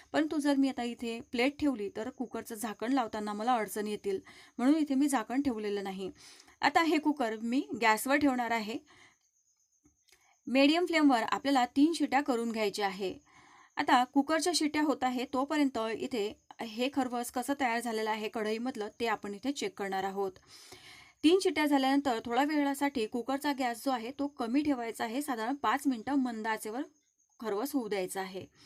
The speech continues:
इकडे कढईमधलं खरवस जे आहे ते कसं तयार झालं ते आपण पाहूया. तर यामध्ये अशी सुरी टोचून बघायची आहे. सुरी अगदी स्वच्छ क्लीन निघालेली आहे, म्हणजे खरवस अगदी परफेक्ट तयार झालेला आहे असं तुम्ही समजू शकता.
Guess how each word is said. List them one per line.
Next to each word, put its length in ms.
इकडे 300
कढईमधलं 720
खरवस 320
जे 120
आहे 260
ते 160
कसं 320
तयार 240
झालं 180
ते 40
आपण 240
पाहूया. 520
तर 40
यामध्ये 580
अशी 260
सुरी 280
टोचून 420
बघायची 400
आहे. 240
सुरी 280
अगदी 340
स्वच्छ 420
क्लीन 280
निघालेली 500
आहे, 300
म्हणजे 320
खरवस 420
अगदी 240
परफेक्ट 540
तयार 260
झालेला 260
आहे 220
असं 280
तुम्ही 180
समजू 300
शकता. 400